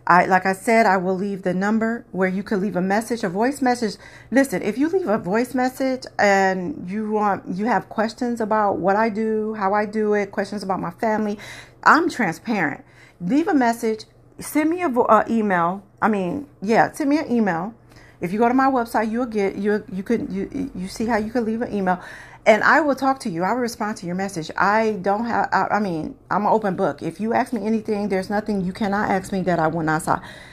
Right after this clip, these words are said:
that I will not talk to you about. So please, um,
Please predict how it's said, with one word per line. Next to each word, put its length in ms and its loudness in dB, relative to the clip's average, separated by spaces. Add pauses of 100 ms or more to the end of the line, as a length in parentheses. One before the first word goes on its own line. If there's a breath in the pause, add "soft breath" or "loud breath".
(160 loud breath)
that 180 4
I 100 4
will 200 0
not 220 0
talk 220 -4
to 100 -14
you 140 -6
about. 380 -2 (320 loud breath)
So 260 2
please, 920 -2
um, 520 2